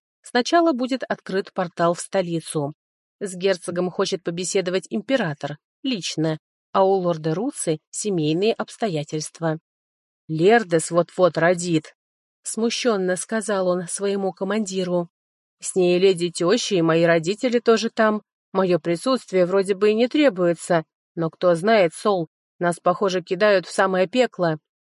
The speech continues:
Император решил устроить мне свидание с женой, возможно, последнее. Как-никак мы обвенчаны, и у нас ребёнок скоро будет. Хоть раз я его должен увидеть». «Надеюсь, это будет мальчик»,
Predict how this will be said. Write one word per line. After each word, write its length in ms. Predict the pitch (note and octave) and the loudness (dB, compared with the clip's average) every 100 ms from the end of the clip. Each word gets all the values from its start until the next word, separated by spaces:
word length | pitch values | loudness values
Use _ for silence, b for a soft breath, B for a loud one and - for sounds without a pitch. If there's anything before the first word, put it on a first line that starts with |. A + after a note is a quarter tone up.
| _ - | _ -8
Император 640 | F#3 E3+ F3+ G3+ G3 F#3+ F3 | -6 0 2 2 2 2 2
решил 360 | F#3+ F#3+ F#3 | 0 -2 -2
устроить 460 | G3 - G3 G3 G3 | -4 -2 0 0 0
мне 200 | F#3+ F#3+ | -2 -2
свидание 540 | - F3+ F#3+ F#3+ F#3 | -4 0 0 2 0
с 40 | F3 | 0
женой, 440 | G3+ A#3+ A#3 D3 _ _ _ | -2 2 2 0 _ _ _
возможно, 560 | F3+ F3 D#3+ E3 D#3+ E3+ | 0 0 2 -2 -2 -2
последнее. 720 | E3 - A3+ A3+ F3 E3 D#3 - _ _ | -2 0 2 2 2 0 0 -2 _ _
Как-никак 580 | D#3 D3+ E3 E3 E3 F3 | -6 -2 -2 0 -2 0
мы 160 | E3 | 0
обвенчаны, 640 | D#3+ G3 A3+ - E3+ D#3 D3+ _ _ | 0 2 0 0 -2 -2 -2 _ _
и 100 | - | -2
у 80 | E3 | 0
нас 240 | D#3+ E3 F3 | 2 0 -2
ребёнок 400 | E3 B3+ A#3 - | 2 2 2 -2
скоро 300 | - E3+ D#3+ | -4 -2 -2
будет. 400 | F3 E3 E3+ _ _ _ _ | -2 0 -2 _ _ _ _
Хоть 400 | - - A3 - | -10 0 0 0
раз 520 | G#3+ B3 A3 - - - _ _ | 2 4 4 0 -10 -16 _ _
я 220 | E3 E3 | -4 2
его 240 | E3+ E3 F3+ | 2 4 2
должен 500 | D#3+ A3+ G3 F3 F3 | 4 4 4 2 0
увидеть». 640 | F3+ F#3+ E3+ D#3+ D#3 - _ _ _ _ _ - | -2 -4 -2 -2 -2 -8 _ _ _ _ _ -4
«Надеюсь, 640 | B3+ C4+ G#3+ A#3+ C#4+ E4 | 2 2 2 2 2 2
это 180 | C#4 D4+ | 0 0
будет 280 | A3+ A#3 C#4+ | -2 -4 -2
мальчик», 580 | F3+ D#3 D3+ - E3 | 0 0 -2 -6 -8